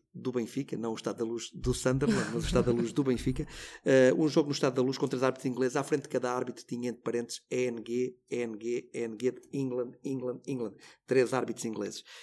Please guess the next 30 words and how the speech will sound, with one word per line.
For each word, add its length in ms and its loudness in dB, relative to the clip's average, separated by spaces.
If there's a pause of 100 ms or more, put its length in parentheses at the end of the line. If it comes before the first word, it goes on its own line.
(120)
E 60 0
diz 140 2
o 80 0
Postrelo: 480 -2 (420)
"Há 120 6
curiosidade 600 8
esta 180 8
noite 160 8
na 80 10
Luz, 420 8 (220)
de 100 2
termos 300 10
um 140 10
trio 400 8
de 140 10
engenheiros 580 8
a 60 10
arbitrar 420 8
a 60 12
partida 540 8 (340)
e 80 10
depois 320 8
admiram-se 500 8
que 80 6
a 80 10
arbitragem 600 8
internacional 680 8
tenha 220 10
outro 320 8
nível." 580 8